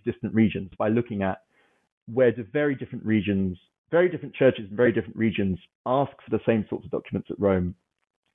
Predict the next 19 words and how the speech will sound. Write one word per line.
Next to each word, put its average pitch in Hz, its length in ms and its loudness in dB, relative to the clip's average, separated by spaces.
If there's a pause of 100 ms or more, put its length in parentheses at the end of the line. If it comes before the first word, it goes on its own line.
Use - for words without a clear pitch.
and 120 120 -2
then 113 220 2
bring 120 220 2
them 104 140 -2
back 110 240 -2
to - 60 -10
do 101 160 -2
similar 101 220 0
things. 92 280 2 (120)
And 104 180 -2
when 120 140 2
we 117 100 0
look 120 220 -2
for 101 100 -2
kind 104 160 -2
of 92 160 -4
differences 110 460 0 (100)
between 110 440 -2
those 92 240 -2